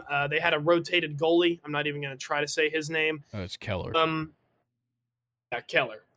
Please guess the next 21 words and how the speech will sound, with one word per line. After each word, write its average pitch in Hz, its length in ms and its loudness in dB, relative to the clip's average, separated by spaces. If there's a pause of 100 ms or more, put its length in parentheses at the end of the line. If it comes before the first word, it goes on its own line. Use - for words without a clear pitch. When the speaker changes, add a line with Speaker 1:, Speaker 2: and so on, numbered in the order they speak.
(100)
Speaker 1:
Is 156 140 -4
it, - 100 -6
is 175 160 8
that - 200 6
Keller? 254 320 4
Speaker 2:
<laughs> - 60 -20
Yeah, 127 320 2
I've 110 100 -2
heard 131 200 -4
them 98 60 -8
Speaker 1:
It's 95 80 2
a 120 80 2
Speaker 2:
say 101 160 -6
it 90 100 -14
before. 98 360 -14 (320)
Speaker 1:
interesting 151 500 2
spelling 165 540 2
of - 120 -14
Speaker 2:
Yeah. 101 80 -6
Speaker 1:
Keller, 160 280 0
but, 123 300 -6